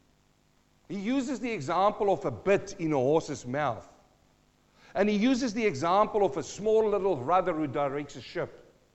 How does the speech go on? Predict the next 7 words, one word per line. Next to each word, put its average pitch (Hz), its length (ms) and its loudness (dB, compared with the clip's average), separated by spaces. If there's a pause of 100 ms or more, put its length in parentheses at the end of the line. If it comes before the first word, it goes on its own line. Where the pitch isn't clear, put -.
(1040)
He 202 100 -2
says, 262 380 -2 (240)
"You've 202 280 0
got 233 180 6
to 269 80 4
be 220 140 -2
careful 233 680 -4